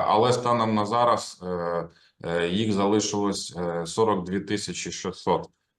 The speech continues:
Частково ці люди повернулися в Україну, частково, можливо, вони, е, пере-, переїхали в інші держави Є С. Е, якщо подивитися на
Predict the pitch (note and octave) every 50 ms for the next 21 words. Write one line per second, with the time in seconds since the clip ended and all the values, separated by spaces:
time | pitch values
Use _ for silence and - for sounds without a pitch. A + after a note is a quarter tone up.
0 | _ _ _ - - G2 F2+ - - _ A2 A2+ G#2 G2+ F#2+ F2+ - - F#2 F#2
1 | G2 F#2 F2 F2+ E2 F2 F#2+ F2 F2+ F#2 F#2+ A2+ C3+ D3 D3+ D3 D3+ - - C3+
2 | C3+ C3 B2 A#2+ B2 A#2+ B2 B2 A#2+ A#2+ B2 B2 B2 B2 A#2+ A#2+ - _ _ _
3 | - - D#2+ - - _ - G2+ G2 F#2 F2+ F#2 F2 E2+ F#2 G2+ G2+ F#2+ F2+ E2
4 | F2 F2 F2+ F#2 F#2 F2 - - - - _ _ _ D#2+ D#2+ E2+ F2 F2 E2+ E2+
5 | E2 E2 E2 E2 - - F#2 F#2 F#2 F#2 F#2 F2+ F2+ F2+ F2+ F2+ F2+ F#2 F#2 G2+
6 | G2 - - F#2 F2+ F2 E2 F2 F2+ F#2 F2+ F2+ - F2+ F2 E2+ E2+ E2+ E2 E2+
7 | E2+ E2 E2 F2+ E2+ E2 G2 G2 F#2 F2+ F2+ F#2 F#2 F#2 F#2 F2 E2 E2+ - -
8 | _ - G#2+ G#2+ G#2+ G#2 G#2 G#2 G2+ G2+ G#2 G2+ - - C#3+ C#3 C3 B2+ A2 -
9 | - - A2+ A2+ A#2+ A#2+ B2+ B2 - - A2 A2 A2 A2 G#2+ G2 F2+ - -